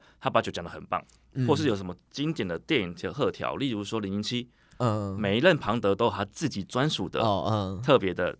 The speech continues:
Speaker 1: 的他的马丁-，庞德马丁尼。
Speaker 2: 嗯，嗯。
Speaker 1: 对，那都是很有趣，然后我就是透过这样子，我学东西学得特别快。
Speaker 2: <laughs> 就是有兴趣。
Speaker 1: 有兴趣才会学，
Speaker 2: 嗯。
Speaker 1: 我觉得就像是大家学打麻将一样，
Speaker 2: 嗯。
Speaker 1: 就是打麻将没有人在那边，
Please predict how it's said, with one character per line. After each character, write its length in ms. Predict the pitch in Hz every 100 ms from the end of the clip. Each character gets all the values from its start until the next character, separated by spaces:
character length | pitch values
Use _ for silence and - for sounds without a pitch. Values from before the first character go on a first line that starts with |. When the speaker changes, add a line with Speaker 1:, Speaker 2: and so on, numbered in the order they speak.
| -
Speaker 1:
的 100 | 92
他 100 | 107
的 80 | 104
马 140 | 87
丁-， 180 | 95 98
庞 140 | - 104
德 80 | 104
马 100 | 85
丁 160 | 95
尼。 100 | 92 -
Speaker 2:
嗯， 320 | 123 107 110
嗯。 20 |
Speaker 1:
对， 140 | 131 127
那 80 |
都 80 | 165
是 100 | 180
很 200 | 151 113
有 180 | 104 90
趣， 220 | - 123
然 120 | 95
后 100 | 117
我 60 | 95
就 140 | - 156
是 140 | 175
透 240 | - 190
过 140 | 175 165
这 120 | 175
样 160 | 165 110
子， 140 | 95
我 160 | 92 90
学 180 | -
东 140 | 95 117
西 100 | 120
学 140 | 120
得 80 | 85
特 100 | 117
别 120 | 82
快。 180 | 113 95 _ - - -
Speaker 2:
<laughs> 240 | 147 143
就 100 | 127
是 80 | 151
有 120 | 156
兴 200 | 104 135
趣。 260 | 117 - 135
Speaker 1:
有 120 | 113
兴 220 | 110 156
趣 160 | 127 135
才 160 | 98 101
会 100 | 101
学， 60 |
Speaker 2:
嗯。 80 | 98
Speaker 1:
我 100 | 104
觉 100 | 139
得 120 | 170
就 100 | 165
像 180 | 165 156
是 300 | 151 151 135 - -
大 80 |
家 140 | 113 123
学 280 | - 95 101
打 200 | 92 87
麻 180 | 85
将 220 | 95 104 85
一 60 |
样， 180 | 87 76 -
Speaker 2:
嗯。 320 | 113 95 78
Speaker 1:
就 100 | 180
是 60 | -
打 120 | 127
麻 140 | 113
将 140 | 175 156
没 100 | 160
有 140 | 123
人 160 | 98 101
在 200 | 117 113
那 80 | 117
边， 360 | 110 107 107